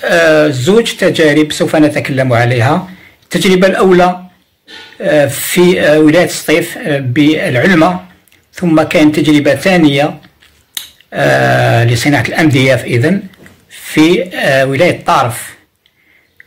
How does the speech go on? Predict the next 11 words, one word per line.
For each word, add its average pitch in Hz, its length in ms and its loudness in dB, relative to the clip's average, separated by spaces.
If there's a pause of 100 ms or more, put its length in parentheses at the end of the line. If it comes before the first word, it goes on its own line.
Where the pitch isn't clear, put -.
(180)
وبدون 175 640 2
ما 170 100 4
نطول 135 380 0
عليكم 117 480 0
نخليكم 156 520 0
تشوفوا 156 380 -2
التفاصيل 151 720 -2
تاع 143 120 -2
هذه 135 280 0
الصناعة 151 480 2
الاستراتيجية 170 1000 -2